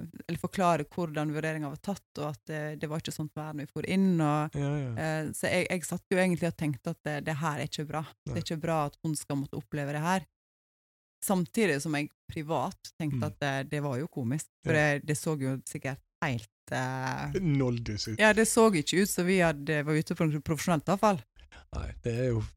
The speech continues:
Speaker 2: det har jo, det har vært historikk for at folk som kjører ut i gummibåt kanskje ikke ser helt proff ut i dette landet her, uten at vi skal dra sammenligninger der, altså, men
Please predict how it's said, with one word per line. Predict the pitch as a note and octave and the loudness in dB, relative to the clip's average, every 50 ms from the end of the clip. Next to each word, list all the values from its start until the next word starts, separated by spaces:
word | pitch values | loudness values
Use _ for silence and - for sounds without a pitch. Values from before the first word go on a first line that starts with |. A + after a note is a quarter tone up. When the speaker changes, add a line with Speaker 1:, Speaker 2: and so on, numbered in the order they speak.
| - | -8
Speaker 2:
det | - D3 B2+ B2+ B2+ C3+ | -8 -6 -2 2 2 4
har | C3+ D3+ | 6 8
jo, | D#3 D3 B2+ A#2 A2+ | 8 8 6 6 4
det | A2 - - - - - C2+ - - _ _ _ - C#2+ C#2 _ _ _ - - _ - F#2+ - | 0 -6 -12 -18 -20 -20 -20 -20 -20 _ _ _ -20 -20 -20 _ _ _ -20 -20 _ -16 -16 -10
har | C3+ C3+ C#3+ D3+ D#3 | -4 0 0 2 4
vært | C#3+ C#3+ C#3+ - - | 4 4 4 4 2
historikk | E3 D#3 - - D#3+ D#3 D3+ - - | 2 2 4 4 4 4 2 0 -2
for | - - C3+ B2 A#2 | -2 0 0 2 2
at | A2+ - | 2 2
folk | - C#3+ C3 - - | 2 2 2 2 0
som | - C3+ A#2+ | -2 -2 0
kjører | - C#3 C3+ C3+ C3+ C#3 | 2 4 4 4 4 2
ut | C3+ C3+ C#3 | 2 0 0
i | B2 | 2
gummibåt | A#2+ C3+ B2+ B2 A#2+ A#2 A#2 A2+ G#2+ - - | 4 4 4 6 4 4 4 2 2 0 0
kanskje | B2+ A#2+ A2 B2+ A#2+ | 0 0 0 0 -2
ikke | - B2 A#2+ | -2 -2 0
ser | - A#2+ A2+ | 0 0 0
helt | A2 A2+ A2 - | 0 -2 -2 0
proff | - A2+ - - A#2+ | 0 0 0 0 -2
ut | G#2+ - - | -2 -2 -2
i | A#2 G#2+ | -2 -2
dette | G2+ A2 A2 | -2 -2 -2
landet | G#2+ G#2 G#2+ G#2+ G#2+ G#2 | -2 -2 -2 -2 -2 -2
her, | G#2 F#2+ | -2 -2
uten | - C3+ - - D#3 | -4 -2 2 4 4
at | C3 D3 | 4 4
vi | C#3+ | 2
skal | - - C3+ A#2 | 2 2 2 2
dra | A#2+ A#2 G#2+ | 4 2 2
sammenligninger | - B2+ A#2+ A2+ A2+ A2+ A2+ G#2+ G#2+ G#2 G2 G2 G#2 | 2 2 2 2 2 2 0 0 -2 -2 -4 -6 -6
der, | G2+ - A#1+ A#1 | -6 -6 -8 -8
altså, | - - - - - | -10 -10 -12 -12 -12
men | - - - - | -12 -12 -14 -14